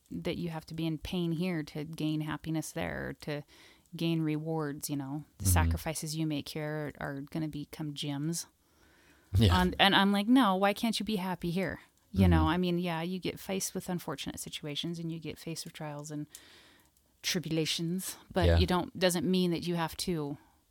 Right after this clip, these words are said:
Speaker 1: if you're not happy, then get out of your unhappiness.
Speaker 2: Yeah, you're not a tree.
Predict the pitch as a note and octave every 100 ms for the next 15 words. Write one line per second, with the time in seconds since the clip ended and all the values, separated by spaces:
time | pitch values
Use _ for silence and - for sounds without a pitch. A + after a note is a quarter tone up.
0 | _ _ _ _ _ - F3+ F3+ E3 E3
1 | E3+ - F3+ - G3 G3+ F#3+ F3 E3+ F3
2 | F3 F3+ F3+ G#3 - C3 - - _ _
3 | _ _ _ _ _ _ _ - D#2 E2+
4 | E2+ F#2 F2 G2 F#2+ F2